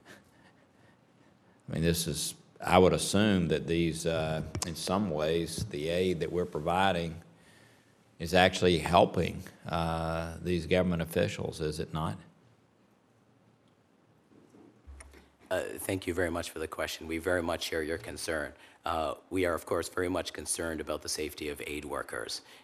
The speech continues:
Speaker 2: Uh, in just
Speaker 1: And
Speaker 2: the
Speaker 1: it is just specifically, are government officials targeting them?
Speaker 2: Um,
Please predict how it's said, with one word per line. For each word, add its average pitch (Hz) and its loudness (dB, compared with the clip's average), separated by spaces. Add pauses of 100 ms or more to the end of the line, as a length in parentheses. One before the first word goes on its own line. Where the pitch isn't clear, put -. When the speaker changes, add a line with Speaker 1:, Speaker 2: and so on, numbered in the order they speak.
Speaker 2:
Uh, 78 -2
in 82 -4
just - 0
Speaker 1:
And 98 4
Speaker 2:
the 135 8
Speaker 1:
it 135 6
is 101 2
just 107 4
specifically, 95 4
are 95 8
government 92 4
officials 87 0
targeting 80 4
them? 73 -8 (2500)
Speaker 2:
Um, 90 0